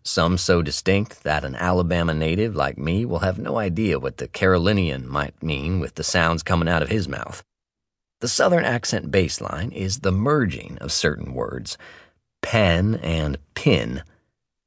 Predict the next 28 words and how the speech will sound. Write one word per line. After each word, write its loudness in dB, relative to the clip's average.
caught 4
and 2
caught. 4
Why 6
we 4
talk 2
the -2
way 2
we -2
do -6
is -10
due 0
to 0
an 2
ironic 2
melange 0
of -8
the -10
speech -2
of -8
British 2
immigrants -2
in -8
the -10
seventeenth -2
and -2
eighteenth -2
centuries -2